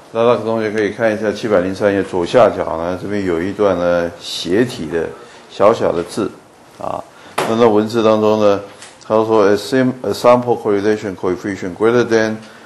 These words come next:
positive point seven or less than negative point seven for two independent variables is a rule of thumb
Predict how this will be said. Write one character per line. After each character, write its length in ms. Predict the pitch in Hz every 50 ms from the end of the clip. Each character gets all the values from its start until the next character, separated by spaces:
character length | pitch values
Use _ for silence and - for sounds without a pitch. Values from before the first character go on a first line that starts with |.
| - - - - - - - - - - -
positive 680 | - 139 135 135 131 139 127 131 - 131 123 120 117 120 - -
point 280 | - 123 120 120 117 110
seven 500 | - - 123 117 117 113 107 92 82 -
or 220 | - 95 101 101 101 104
less 240 | 113 120 123 120 123 -
than 320 | 120 110 107 107 107 107 104 - - - - - - - - -
negative 400 | 98 113 127 131 131 127 123 120
point 280 | 123 - 120 113 110 107
seven 420 | - - 113 110 110 110 98 95
for 280 | 90 - - 101 95 95
two 380 | 92 - - 147 139 139 135 - 139 -
independent 680 | - 131 139 147 135 135 131 143 139 131 127 127 123 117
variables 680 | 113 117 117 110 95 85 80 87 82 - - - - - - - - - - - - - - - - - - - - - - - - - - - - - - - -
is 360 | 127 139 143 139 131 135 139 - -
a 120 | 113 110
rule 400 | 110 113 120 131 139 143 139 113
of 160 | 107 117 113 - -
thumb 400 | 127 113 107 98 87 82 80 80